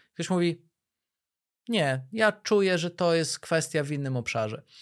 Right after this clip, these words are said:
Więc, więc dlatego, dlaczego o tym mówię? Bo widzę, że jest ogromny właśnie problem w zrozumieniu tych różnych obszarów biznesu i zarządzania.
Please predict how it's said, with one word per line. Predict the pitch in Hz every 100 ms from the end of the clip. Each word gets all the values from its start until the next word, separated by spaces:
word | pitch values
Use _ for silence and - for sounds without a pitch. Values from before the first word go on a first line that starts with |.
| - - -
Więc, | 165 160
więc | 151 175
dlatego, | 165 185 240 214
dlaczego | 156 196 208 196
o |
tym | 185 180
mówię? | 160
Bo | 147 156
widzę, | 202 202
że | 190
jest | 180 160
ogromny | 170 190 185
właśnie | 170 -
problem | 165 175 175 170
w |
zrozumieniu | 156 165 156 170 180 185 151 127
tych | 113 156
różnych | 156 156 156 143
obszarów | - 156 151 135
biznesu | 147 151 151 156
i |
zarządzania. | 139 147 147 139 131 135 185